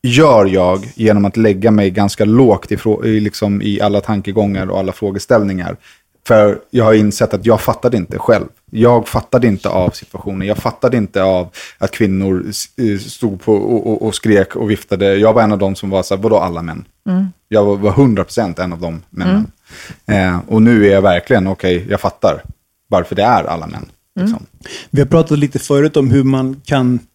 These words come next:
Speaker 3: eller hur man skulle kunna effektivisera den här värvningen av andra män. Hur, hur kan man göra det bättre? Nu kommer det låta som en trasig skiva, men jag brukar alltid jämföra det med till exempel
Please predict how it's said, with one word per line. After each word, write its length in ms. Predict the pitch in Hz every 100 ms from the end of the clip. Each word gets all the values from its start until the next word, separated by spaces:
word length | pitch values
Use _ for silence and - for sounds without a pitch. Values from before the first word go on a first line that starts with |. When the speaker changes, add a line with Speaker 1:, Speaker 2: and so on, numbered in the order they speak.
| _ _ _ _ _ _ 139
Speaker 3:
eller 140 | 135
hur 80 | 139
man 120 | 135
skulle 280 | - 151 135
kunna 340 | - 151 143
effektivisera 680 | 143 - - 127 123 - 143 127
den 100 | 123
här 80 | 123
värvningen 720 | 117 131 127 127 135 127 120
av 160 | 123 123
andra 320 | 135 127 127
män. 240 | 131 131 120
Hur, 260 | 135 127 127 _ - - - _
hur 120 | 147
kan 140 | - 139
man 100 | 139
göra 180 | 143
det 140 | 139 139
bättre? 280 | 120 - 135
Nu 200 | 131 123 _
kommer 200 | 127 123
det 20 |
låta 100 | 120
som 140 | -
en 140 | 123 123 - - -
trasig 300 | 123 117 123
skiva, 260 | 127 127
men 60 | 127
jag 100 | 123
brukar 240 | 127 120
alltid 160 | 123 127
jämföra 420 | 127 120 - 131
det 100 | 123
med 320 | 120 120 117 113
till 140 | 117
exempel 480 | 113 120 113 113